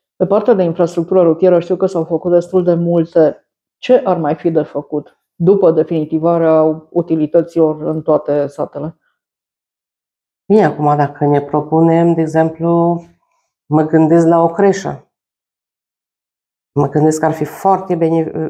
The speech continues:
Speaker 2: binevenit o creșă.
Speaker 1: Există solicitări deja?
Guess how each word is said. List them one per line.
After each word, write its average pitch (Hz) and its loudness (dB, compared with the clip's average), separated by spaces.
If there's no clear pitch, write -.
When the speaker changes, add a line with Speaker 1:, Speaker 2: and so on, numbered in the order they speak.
Speaker 2:
binevenit 180 4
o 180 -2
creșă. 165 -2
Speaker 1:
Există 175 2
solicitări 180 0
deja? 185 -4